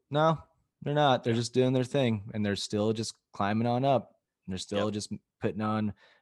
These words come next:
Speaker 1: banger after banger. And, um,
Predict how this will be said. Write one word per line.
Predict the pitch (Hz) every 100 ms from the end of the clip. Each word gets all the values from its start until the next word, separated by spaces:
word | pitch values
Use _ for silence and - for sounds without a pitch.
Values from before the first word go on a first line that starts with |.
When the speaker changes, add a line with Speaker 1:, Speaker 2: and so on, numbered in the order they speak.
| _
Speaker 1:
banger | 95 98 113
after | 113 110 113
banger. | 117 113 101 92 101
And, | 104 98 95 92 90 85 _ _ _ _ _ _ _ -
um, | - 98 90 80 76